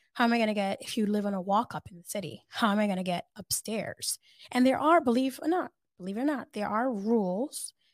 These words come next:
and there are ways to get this done. You know what I mean? So those are very, very important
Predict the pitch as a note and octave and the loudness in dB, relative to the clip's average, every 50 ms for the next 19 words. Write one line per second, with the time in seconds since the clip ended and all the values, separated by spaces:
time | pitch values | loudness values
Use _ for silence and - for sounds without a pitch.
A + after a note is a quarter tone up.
0 | _ _ _ - G#3 G3 F#3+ F3+ F#3+ G#3 G#3+ F#3 F#3+ G#3+ A3+ A3 F3 D#3+ E3+ F3+ | _ _ _ -4 -2 -2 0 2 2 2 2 0 0 -2 -2 -2 -2 -4 -8 -10
1 | G#3 B3 - - - - _ - - B3+ F#3 - F3+ E3+ - _ _ B3 A#3 - | -8 -8 -8 -8 -8 -12 _ -6 -6 -6 -4 -6 -10 -12 -12 _ _ -4 -4 -4
2 | - - D#4 F#4 E4 G3 - - G#3 - _ _ _ _ _ _ _ _ A3 G#3 | -2 -2 0 0 0 -2 -6 -10 -14 -20 _ _ _ _ _ _ _ _ 0 0
3 | G3+ G#3 G#3 G#3 G#3+ A#3 C4 C#4 - - - - - - - - - - - B3+ | 2 2 0 0 2 0 0 0 -2 -8 -14 -16 -18 -20 -20 -10 -2 2 4 6
4 | A#3 A3+ A3 - - - B3 B3+ C4 C#4 A3+ G3 G#3 G3+ G#3+ A3+ A#3+ G#3 G#3 F#3+ | 6 6 4 2 0 0 0 2 4 2 0 0 -2 -2 -2 -2 -4 -4 -4 -6
5 | F#3+ G3+ A3 - - A3 G#3 - - - G3+ - G3+ G3+ G3+ | -6 -6 -8 -8 -8 -8 -8 -10 -8 -8 -8 -6 -6 -10 -12